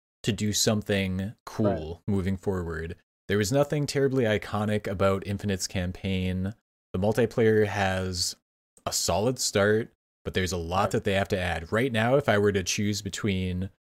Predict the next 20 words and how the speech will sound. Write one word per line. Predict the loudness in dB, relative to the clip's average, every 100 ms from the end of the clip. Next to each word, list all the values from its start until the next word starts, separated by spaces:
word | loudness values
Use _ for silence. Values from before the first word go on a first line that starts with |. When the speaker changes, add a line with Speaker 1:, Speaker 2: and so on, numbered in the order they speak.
| -4
Speaker 1:
M | -2
C | 0 -2
C | -2 -2 -2 -2
and | -4
Infinite, | -4 -2 0 0 -2 _ _ _ _ 2
I |
would | 4
absolutely | 4 2 2 2 2
choose | 0 -2 -2
M | -4
C | -4 -2
C. | -2 -2 -8 -10 -14 _ _ -6
Like, | -4 -4 -8 _ _ _
it | -2 0
is | 2 0
in |
such | 0 0
a | -2
pristine | -4 -4 -2 0 0
state. | 0 0 0 -2 -4